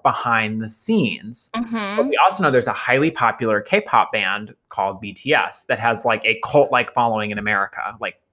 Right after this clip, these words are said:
Speaker 1: cult-like. And I, and I don't mean that. I mean, I'm, they seem very talented in the tradition of K-pop. I, I, I am not trying to bring on the wrath of K-pop fans. <laughs>
Speaker 2: I have watched many of those music videos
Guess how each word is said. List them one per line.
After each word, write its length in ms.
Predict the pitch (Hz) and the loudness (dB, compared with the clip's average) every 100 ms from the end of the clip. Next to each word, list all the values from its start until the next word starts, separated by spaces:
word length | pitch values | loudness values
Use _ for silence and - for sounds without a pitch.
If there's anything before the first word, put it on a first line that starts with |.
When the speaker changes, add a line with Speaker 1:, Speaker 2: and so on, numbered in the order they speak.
| - | -4
Speaker 1:
cult-like. 400 | - 131 104 110 | 2 2 2 2
And 100 | 156 | 4
I, 60 | 185 | 4
and 180 | 208 | 6
I 60 | 196 | 8
don't 180 | 220 220 | 6 6
mean 160 | 202 190 | 2 2
that. 120 | 156 | 2
I 80 | 151 | 2
mean, 180 | 151 143 | 0 0
I'm, 200 | 143 147 147 | 0 -2 -2
they 180 | 139 143 | 0 0
seem 220 | 160 151 | 0 4
very 180 | 175 185 | 4 4
talented 520 | 175 175 165 165 156 | 4 4 6 6 4
in 200 | 135 135 | 2 -2
the 80 | 139 | -4
tradition 340 | 143 131 156 | -4 -8 -8
of 40 | 135 | -2
K-pop. 320 | 139 - 135 | 2 2 4
I, 160 | 131 | 4
I, 260 | 131 127 - - - | 4 2 2 -8 0
I 120 | 147 | 2
am 140 | 170 151 | 2 4
not 200 | 151 190 | 4 4
trying 200 | 170 151 | 2 2
to 80 | 139 | 4
bring 160 | 143 | 4
on 100 | 135 | 4
the 80 | 127 | 4
wrath 240 | 127 120 | 2 2
of 120 | 127 - | -4 0
K-pop 440 | 139 139 131 131 | 0 4 2 2
fans. 460 | 139 135 131 123 - | -2 0 -2 -4 0
<laughs> 60 | 190 180 131 127 - - | 2 0 -6 -8 -8 0
Speaker 2:
I 120 | 247 | 2
have 180 | 311 392 | 4 4
watched 400 | 285 214 214 - | 6 6 4 -2
many 240 | 214 202 190 | -4 0 2
of 140 | 196 | 2
those 200 | 202 196 | 2 0
music 300 | 170 170 196 | -4 -6 -2
videos 560 | 226 247 262 269 285 | 2 4 6 6 4